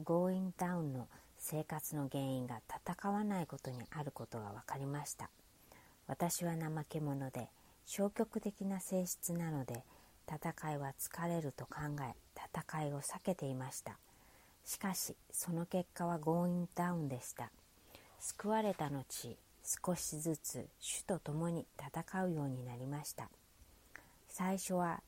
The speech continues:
大学の合気道のクラブ活動で主と共に頑張ることができました。私は運動神経が鈍いので、運動が苦手でしたが、主と共に戦っていると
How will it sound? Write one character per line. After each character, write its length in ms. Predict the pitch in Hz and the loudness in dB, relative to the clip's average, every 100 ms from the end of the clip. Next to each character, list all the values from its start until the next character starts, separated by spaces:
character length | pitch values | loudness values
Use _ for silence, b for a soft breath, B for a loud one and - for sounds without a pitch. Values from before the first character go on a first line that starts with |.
| - | 0
大 240 | 160 185 | 2 4
学 280 | 190 185 180 | 4 2 0
の 200 | 175 - | 0 2
合 220 | 156 180 | 2 2
気 200 | 180 214 | 2 4
道 220 | 190 160 143 | 6 6 4
の 180 | 127 - | -2 -2
ク 140 | - | 2
ラ 120 | 170 175 | 4 4
ブ 100 | - | 0
活 360 | 185 180 - | -2 -2 0
動 220 | 147 135 | 0 0
で 180 | 127 123 B B B B | -2 -6 B B B B
主 220 | - 202 | -2 0
と 160 | - 147 | 2 2
共 280 | - 147 170 | 2 0 2
に 200 | 175 - - | 2 0 -6
頑 220 | 139 156 | -4 0
張 120 | 180 | 2
る 80 | 185 | 2
こ 100 | 156 | 0
と 140 | 143 123 | -2 -4
が 100 | 120 | -4
で 140 | 117 | -8
き 160 | - 147 | -4 -2
ま 120 | 151 | -2
し 120 | - | -2
た。 160 | 135 - - - - - B B B B B B | -6 -8 -14 -20 -20 -20 B B B B B B
私 380 | 160 - 175 - | -6 -2 -2 2
は 140 | 170 - | 2 4
運 220 | 208 220 | 4 6
動 180 | 233 226 | 6 4
神 320 | - 240 226 | 2 4 4
経 240 | - 147 131 | 4 0 0
が 140 | 131 123 | -2 -2
鈍 300 | 131 151 170 | 0 2 4
い 100 | 165 | 4
の 140 | 147 | 2
で、 200 | 131 120 B B B B B B - | 0 -6 B B B B B B -2
運 240 | 190 190 180 | 4 6 8
動 200 | 175 160 | 6 6
が 140 | 156 | 2
苦 300 | 147 151 180 | 2 2 2
手 140 | 185 | 4
で 120 | 180 185 | 2 2
し 100 | - | 0
た 120 | 143 | -4
が、 260 | 120 117 - - - - | -4 -10 -12 -20 -20 -6
主 200 | - - | -2 2
と 120 | 175 | 2
共 280 | - 147 160 | 2 0 0
に 180 | 156 - | 0 -4
戦 260 | - 143 170 190 | -6 -4 0 0
っ 80 | 185 | 0
て 160 | 156 | 2
い 100 | 135 | 2
る 100 | 127 | 0
と 240 | - 120 | -4 -8